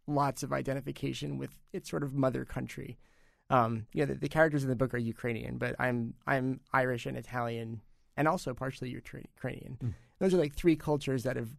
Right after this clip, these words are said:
Speaker 1: that have managed somehow to, like, very much keep their own sense of identity. And, um, you know, for, for me, I mean, you know, none of my relatives are involved in organized crime. <laughs>
Speaker 2: That you
Speaker 1: But
Speaker 2: know
Speaker 1: the
Speaker 2: of.
Speaker 1: That I know of. That I know of, exactly.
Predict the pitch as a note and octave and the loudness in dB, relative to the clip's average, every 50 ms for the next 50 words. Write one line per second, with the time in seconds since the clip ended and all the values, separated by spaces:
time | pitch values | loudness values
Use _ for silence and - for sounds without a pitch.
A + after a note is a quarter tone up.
0 | - - - D3 C3+ B2+ A#2 - - - _ _ _ _ _ - C#3+ C#3 C#3+ C#3 | -16 -10 -6 -6 -4 -4 -6 -8 -12 -18 _ _ _ _ _ -2 0 0 0 0
1 | C#3 A#2+ - - - F#3+ E3+ D#3+ C#3+ C#3+ C#3+ C#3+ - - C#3 C#3+ C#3+ C#3 - - | -2 -4 -6 -8 -6 -4 -4 -2 -2 -2 -4 -4 -4 -4 -4 -4 -4 -6 -8 -12
2 | - G3+ - E3+ D#3+ D#3+ D3+ D#3 D3+ - - - E3 D3 C#3+ D3 C#3+ C#3 C3+ C3+ | -10 -6 -4 -2 -2 -2 -2 -4 -6 -8 -4 -2 -2 -2 0 0 0 0 0 -2
3 | C3 - C#3+ C#3+ C#3+ C#3 C3+ C3 B2+ B2+ - C3 C3+ C3 - - - C#3 C#3 - | -2 -4 -4 -4 -4 -4 -6 -8 -8 -8 -6 -6 -6 -8 -8 -10 -10 -12 -12 -14
4 | - - _ - - _ _ _ _ - D#3 D3 D3 D3+ D#3 D#3 - - - C#3+ | -18 -20 _ -20 -20 _ _ _ _ -2 0 0 0 -2 -2 -2 -4 -4 -6 -8
5 | - - - _ _ _ _ _ F3 F3 E3 C#3+ - D#3 C#3+ C#3 C3+ - - - | -10 -14 -20 _ _ _ _ _ 6 6 6 8 8 6 6 6 6 2 0 2
6 | D3 D3+ D#3+ D#3+ D#3 D3 C#3+ C#3+ C#3 C3+ B2+ - - - - _ _ - G3 F3+ | 6 8 8 8 8 8 6 6 4 2 0 -4 -10 -18 -20 _ _ 4 6 8
7 | E3 C#3 B2+ - - - E3+ F#3 F#3+ F#3 F3+ E3+ E3 D#3+ D#3 D3+ C#3+ - C#3+ C3+ | 8 8 6 2 2 6 8 8 10 10 10 10 10 8 8 8 6 6 4 4
8 | C3+ B2+ B2 A#2+ B2+ B2 A#2+ B2+ A#2 A#2 A#2+ A#2+ A#2+ A#2+ A2+ A2+ A2+ - - - | 4 2 4 6 6 4 6 4 2 0 0 2 2 2 0 0 -2 -4 -4 -4
9 | A#2 G#2+ G#2+ A2+ A#2+ A#2+ A2+ - - D3 - - - - - - - - G#3 - | -2 -2 -2 -4 -6 -6 -6 -4 -2 -2 0 0 -2 -4 -8 -6 2 2 4 6
10 | - D3+ - D#3+ C#3+ C#3+ C3 B2 - - C#4+ - - - - G#3 A#3 A#3+ A3+ G#3+ | 8 8 8 8 6 4 2 0 -2 -6 -10 -10 -12 0 2 4 4 6 4 4
11 | G3 F3 D3+ B2 A2 B2+ C#3 C3+ - - _ _ - - C#3+ C#3+ C#3+ C#3 C3+ A2+ | 6 6 4 4 2 -2 -6 -10 -12 -16 _ _ -2 0 2 2 2 2 2 0
12 | A2 A2 A#2 A#2+ B2 B2+ C3 C3 C3 A#2+ A#2 - - B2 A#2+ | -2 -4 -6 -8 -10 -10 -6 -4 -4 -4 -4 -4 -6 -8 -10